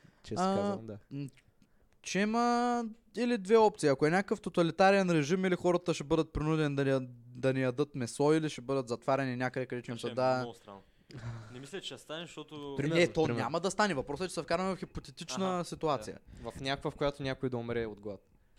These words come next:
Speaker 2: Ми, най-ове-, но не, умрели от глад няма да има, щ-, обаче най-вероятно ще бъдат принудени да купуват заместители, които имат вкус на това нещо, или просто ще има някакви такива
Speaker 1: Това също.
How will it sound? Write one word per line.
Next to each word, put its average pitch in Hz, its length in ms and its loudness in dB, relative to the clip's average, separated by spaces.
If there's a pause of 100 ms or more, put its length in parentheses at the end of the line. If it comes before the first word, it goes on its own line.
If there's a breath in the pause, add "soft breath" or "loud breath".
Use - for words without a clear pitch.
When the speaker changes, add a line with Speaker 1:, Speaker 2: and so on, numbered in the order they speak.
Speaker 2:
Ми, 147 380 -2
най-ове-, 226 560 0
но 226 160 0
не, 269 140 2
умрели 220 280 4
от 220 120 -2
глад 302 220 0
няма 262 200 0
да 160 100 0
има, 180 180 -2
щ-, - 320 -8
обаче 240 800 4 (240)
най-вероятно 214 600 2
ще 196 100 -2
бъдат 208 280 4
принудени 196 420 0
да 175 80 2
купуват 185 380 0
заместители, 165 500 -2
които 160 260 -6
имат 143 160 -6
вкус - 200 -8
на 131 100 -4
това 127 160 -2
нещо, 151 300 -4
или 175 100 -2
просто 170 280 -2
ще - 140 -6
има 170 140 -2
някакви 170 420 2 (340 loud breath)
такива 175 460 8
Speaker 1:
Това 147 100 6
също. - 400 -2